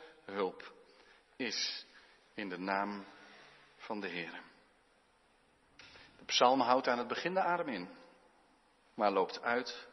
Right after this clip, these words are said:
op grote opluchting en op vertrouwen. Zeg dat toch. Laten we het ook tegen elkaar zeggen, steeds opnieuw. Laten we het blijven beleiden.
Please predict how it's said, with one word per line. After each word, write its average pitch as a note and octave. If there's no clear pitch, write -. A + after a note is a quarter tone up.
op -
grote D#3
opluchting D3+
en C3
op C3
vertrouwen. G2
Zeg -
dat A2
toch. -
Laten C#3+
we D3+
het E3
ook -
tegen D#3+
elkaar D#3
zeggen, -
steeds -
opnieuw. A#2+
Laten D#3
we F3
het D#3
blijven G3
beleiden. D#3